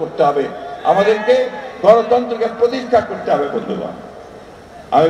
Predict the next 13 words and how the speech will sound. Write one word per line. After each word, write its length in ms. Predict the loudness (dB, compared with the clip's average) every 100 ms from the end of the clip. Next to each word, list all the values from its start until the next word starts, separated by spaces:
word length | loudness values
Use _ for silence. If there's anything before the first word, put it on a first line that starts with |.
| 0
বক্তব্য 320 | -8 -8 0 2 4
বাড়াবো 260 | 4 4 0
না, 60 | -2 -8 -12 -12 -8
আমি 100 | -2 0
ধন্যবাদ 300 | 2 0 -2
জানাতে 240 | -2 -4 -2 0
চাই 160 | 0 0 -8 -14 -16 -8
যে 40 | -6
এই 60 | -4 -4
প্রতিকূল 480 | -4 -6 -2 -2 -2 -10 -14 -20 -20 -4
প্রাকৃতিক 480 | -2 0 -2 -6 -8 -8
পরিবেশের 400 | -8 -6 -8 -8 -8
মধ্যেই, 300 | -4 -4